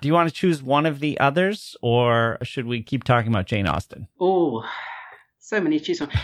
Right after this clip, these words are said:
Speaker 1: <laughs>
Speaker 2: I'd love to talk about Mary Elizabeth Braddon,
Speaker 1: Yeah.
Speaker 2: the final author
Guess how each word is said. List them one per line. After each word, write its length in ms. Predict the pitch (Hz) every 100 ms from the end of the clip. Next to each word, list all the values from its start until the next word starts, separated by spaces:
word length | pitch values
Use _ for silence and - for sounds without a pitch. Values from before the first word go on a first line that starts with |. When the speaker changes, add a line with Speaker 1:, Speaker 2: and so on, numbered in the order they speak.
| - - - -
Speaker 1:
<laughs> 220 | 160 -
Speaker 2:
I'd 140 | 226
love 400 | 233 269 294 285
to 140 | - -
talk 440 | 220 165 147 - -
about 560 | 170 165 156 - - - _ _ _ -
Mary 320 | 180 196 180
Elizabeth 400 | 160 151 156 -
Braddon, 400 | 147 139 135 120
Speaker 1:
Yeah. 360 | 110 107 113 110
Speaker 2:
the 60 | 110
final 300 | 156 147 143 _
author 500 | 151 147 147 131 -